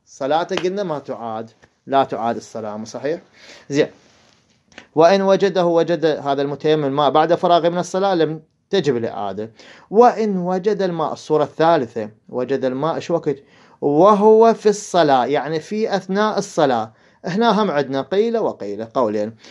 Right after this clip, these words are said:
قيل يرجع ما لم يركع، يرجع يعني يعيد الصلاة، ما لم يدخل بالركوع يرجع، يخليه يهدم، يفلش،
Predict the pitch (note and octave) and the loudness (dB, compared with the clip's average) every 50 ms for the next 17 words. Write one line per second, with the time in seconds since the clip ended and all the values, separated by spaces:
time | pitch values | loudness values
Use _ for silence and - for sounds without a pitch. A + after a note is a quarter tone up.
0 | - - - _ _ _ - A#3 B3 A#3+ A3+ G3 E3+ D#3+ D3+ D3 D#3+ G3 A3 A#3 | -20 -20 -20 _ _ _ 6 6 6 6 4 4 4 4 2 2 4 4 4 4
1 | G#3+ F3+ D#3 C#3 D#3 F#3+ F3 B2 C#3+ D#3 D#3 D#3+ D#3+ D#3+ D#3+ E3+ G3+ A3+ A#3 A#3 | 2 0 -6 -2 0 0 0 0 0 -2 0 2 2 2 2 2 0 0 2 2
2 | G#3 F3 D#3 B2+ - - C3+ A2+ G#2+ D#3+ G3 A3 A3+ G3+ F3+ D3+ A3 G#3+ F3+ G3 | 4 2 2 0 -2 -8 -8 -6 -4 0 0 0 0 -2 -2 -2 -2 0 0 0
3 | F3 D#3 D3 D#3+ D#3+ D#3+ D#3+ D#3 D3 D#3 G#3 A#3 A#3+ G3+ A#3 A3+ - - - E3+ | -2 -2 -2 -4 -4 -2 -2 -2 0 0 0 -2 0 0 -2 -2 -2 -2 -2 0
4 | D3+ C3+ A2 G#2+ G#2+ - _ _ _ _ _ _ _ _ _ _ _ _ _ _ | 0 0 -2 -4 -6 -10 _ _ _ _ _ _ _ _ _ _ _ _ _ _
5 | _ _ _ _ _ _ _ _ _ _ - C3+ D3 D#3 D#3 D#3+ E3+ G#3 A#3+ B3 | _ _ _ _ _ _ _ _ _ _ -4 0 2 2 4 4 4 2 2 4
6 | A#3 A#3 A3+ A3+ - - A#3+ A3+ E3 D#3+ D3 D#3+ D#3+ - - G#3+ A#3+ A#3+ A#3 G#3 | 4 2 2 2 2 0 0 2 2 0 0 0 -2 2 4 4 4 4 4 4
7 | F3+ C#3+ A#2 A2+ - A2+ - - _ _ _ - G#3+ G#3 F#3 - - E3+ F#3+ G#3+ | 2 2 2 -2 -8 -10 -10 -12 _ _ _ -12 -8 -8 -8 -2 -2 -2 0 2
8 | G#3+ F#3 F#3 G3+ F3+ F#3+ D#3 B2 A2 - A2 - - D3 F3 G3 F#3 D3 - - | 0 0 0 0 -2 -2 -4 -4 -10 -14 -14 -4 -2 0 0 0 -2 -4 -6 -8
9 | _ | _